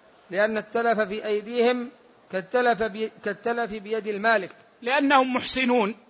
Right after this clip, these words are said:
Speaker 2: والمحسن لا سبيل عليه، ولأنهم لو ضمنوا لسد هذا الباب. لو قلنا إن المودع يضمن مطلقا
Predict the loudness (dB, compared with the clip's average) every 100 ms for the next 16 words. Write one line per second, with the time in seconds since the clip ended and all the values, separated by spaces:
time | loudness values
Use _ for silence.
0 | _ _ _ _ _ _ _ _ _ 2
1 | 4 4 0 -2 -2 -2 -2 -4 -8 0
2 | 2 2 0 -2 -2 0 2 2 2 0
3 | -2 -6 -10 -20 -18 -2 2 2 4 2
4 | 2 2 2 4 4 4 0 0 2 2
5 | 2 4 4 2 -2 -12 _ 0 0 0
6 | -6 -2 2 4 4 4 2 2 2 -2
7 | -14 _ _ _ _ _ _ _ _ _
8 | _ _ 0 0 2 2 4 4 2 -2
9 | 2 4 4 2 -4 -20 _ _ 2 2
10 | 2 0 2 4 4 6 4 2 -6 _
11 | _ _ _ _ _ 2 4 4 4 4
12 | 4 2 4 4 4 4 2